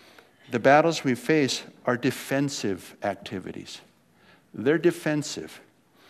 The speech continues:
This is not the time when we are spreading the good news and we're really making progress for the Lord and really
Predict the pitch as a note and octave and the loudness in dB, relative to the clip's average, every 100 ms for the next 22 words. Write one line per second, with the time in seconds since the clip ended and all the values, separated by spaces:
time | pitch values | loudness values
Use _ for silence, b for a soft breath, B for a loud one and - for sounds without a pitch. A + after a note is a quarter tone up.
0 | b b _ C#3 E3+ G3+ E3+ G3 F#3+ F#3+ | b b _ 2 2 0 4 6 6 4
1 | D#3+ F3 D#3+ D3+ C#3+ C3+ D3 C#3+ B2+ B2 | -4 2 4 4 2 4 4 4 4 2
2 | B2 - - - - C3+ F#3 G3+ F#3+ F#3 | 0 -6 -12 -12 0 6 6 6 2 2
3 | G3 F#3 E3 F#3 F#3 F#3 - - B B | 4 2 4 4 4 2 -4 -10 B B
4 | B B - A#2+ A#2+ A#2 A2+ A2+ B B | B B -6 -2 2 2 2 -4 B B
5 | B B - A2+ D3+ G3 F#3+ F#3 F3 F3+ | B B -2 2 6 8 8 6 6 4
6 | D#3 C#3+ E3+ E3+ E3+ - E3+ D#3+ E3+ C#3 | 4 4 2 2 0 2 2 4 4 4
7 | B2+ C#3 F3+ F3+ E3+ D3+ | 2 4 4 4 4 2